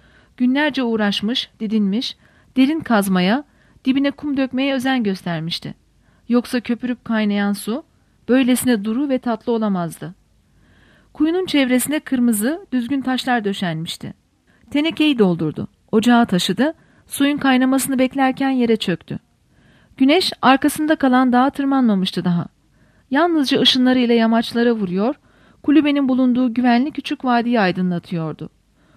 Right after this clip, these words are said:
Bu ilk yaz havası, dağlardaki geçitlerde, bayırın ötesinde, çöldeki kasabada nasıl ılıktı kim bilir? Oysa buralarda sertti daha,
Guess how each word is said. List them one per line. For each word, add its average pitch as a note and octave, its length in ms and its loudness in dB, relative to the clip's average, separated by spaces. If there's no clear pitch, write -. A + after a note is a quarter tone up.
Bu A#3+ 100 -4
ilk D4+ 220 0
yaz A3+ 200 2
havası, G3+ 480 -2
dağlardaki C4 600 2
geçitlerde, G#3+ 800 -2
bayırın A#3+ 360 2
ötesinde, G3+ 640 -2
çöldeki C#4 420 2
kasabada C4 500 2
nasıl C#4+ 280 -2
ılıktı G#3 320 -4
kim F#3 240 -2
bilir? F#3+ 340 -4
Oysa E4 360 4
buralarda D#4 420 4
sertti D4+ 420 -2
daha, F3+ 300 2